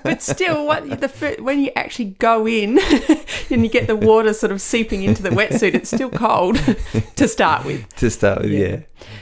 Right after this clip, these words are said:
Speaker 1: And so how often do you surf?
Speaker 2: Oh, once to twice a week.
Speaker 1: And where do you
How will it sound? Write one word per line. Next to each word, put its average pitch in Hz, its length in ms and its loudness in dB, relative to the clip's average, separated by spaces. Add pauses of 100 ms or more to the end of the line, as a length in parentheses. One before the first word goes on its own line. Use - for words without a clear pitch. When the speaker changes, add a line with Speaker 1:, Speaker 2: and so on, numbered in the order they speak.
(100)
Speaker 1:
And 196 160 -4
so 214 140 0
how 214 240 2
often 196 300 0
do 175 100 -2
you 165 100 0
surf? 165 640 -2 (100)
Speaker 2:
Oh, 95 440 -2
once 143 300 -4
to - 40 -10
twice 92 340 -2
a - 40 -8
week. - 540 -6 (340)
Speaker 1:
And 165 300 -2
where 180 200 2
do 180 60 -4
you 156 200 -4